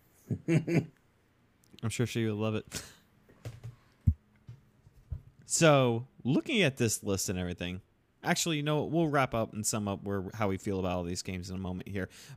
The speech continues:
Speaker 2: But moving on to the next one, we got Resident Evil eight. The game I was very excited about, the one that I had to cohorse, uh, Chad into playing, and, well,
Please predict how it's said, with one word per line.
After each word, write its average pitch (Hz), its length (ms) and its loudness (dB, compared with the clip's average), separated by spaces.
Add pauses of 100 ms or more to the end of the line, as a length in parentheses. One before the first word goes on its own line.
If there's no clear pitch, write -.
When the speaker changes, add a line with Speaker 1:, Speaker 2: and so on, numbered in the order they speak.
(120)
Speaker 2:
But 101 400 8 (100)
moving 170 380 4
on 127 180 0
to 120 100 -8
the 101 120 -2
next 92 300 -4
one, 95 220 -8 (340)
we 190 100 0
got 127 240 2
Resident 120 380 0
Evil 101 320 -6
eight. 82 200 -8 (760)
The 117 80 2
game 143 240 8
I 135 80 4
was 113 160 2
very 139 300 2
excited 143 380 -2
about, 135 260 0
the 127 80 0
one 127 200 2
that 127 160 4
I 117 40 0
had 123 180 0
to 107 100 -2
cohorse, 131 540 4
uh, 104 260 4 (440)
Chad 131 340 6
into 127 160 2
playing, 127 440 2
and, 98 200 0 (880)
well, 117 240 2